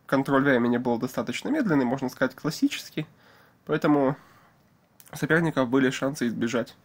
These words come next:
очень грубых зевков. Ход слон H четыре на самом деле не точность. Э, большинство, э, любителей дебюта Рамповского всё-таки играют слон F четыре, и на то есть свои основания.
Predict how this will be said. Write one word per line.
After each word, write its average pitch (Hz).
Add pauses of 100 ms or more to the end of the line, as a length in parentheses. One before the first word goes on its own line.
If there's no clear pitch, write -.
(600)
очень 143
грубых 127
зевков. 123 (1300)
Ход 233
слон 196
H 196
четыре 175
на 156
самом 151
деле 147
не 220
точность. -
Э, 113
большинство, 147 (1040)
э, 120
любителей 127
дебюта 123
Рамповского 123
всё-таки -
играют 117
слон 120
F -
четыре, - (1040)
и 127
на 131
то 151
есть 123
свои 110
основания. 190